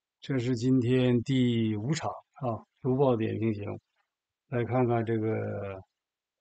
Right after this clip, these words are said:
海外媒体刚刚发表的消息啊，一个是《星岛日报》，他刊登了一篇文章，讲到原江西省的副省长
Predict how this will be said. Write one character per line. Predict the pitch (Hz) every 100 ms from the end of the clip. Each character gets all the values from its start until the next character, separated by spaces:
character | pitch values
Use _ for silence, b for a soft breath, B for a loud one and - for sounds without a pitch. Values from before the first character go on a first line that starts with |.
| _ _ _ _ _ _
海 | - 120
外 | 120 135
媒 | 123 139
体 | 104 104 - _ _
刚 | 139
刚 | 135
发 | 127 131
表 | 117 107
的 | 110
消 | 107 104
息 | 92 -
啊， | 98 101 95 - _
一 | 131 143
个 |
是 | 135 147 143
《星 | 127 196 185
岛 | 104
日 | 110 110
报》， | 107 - - _ _ _ _ _ _ _
他 | 123
刊 | - 135 131
登 | 131
了 |
一 | 123
篇 | 117 117
文 | 107
章， | 104 104 - _
讲 | - 123 117
到 | 117 127 117 113
原 | 107 123 135 127
江 | - 170 165
西 | - 139
省 | - 98
的 | 98 101
副 | - 117
省 | 120
长 | 107 95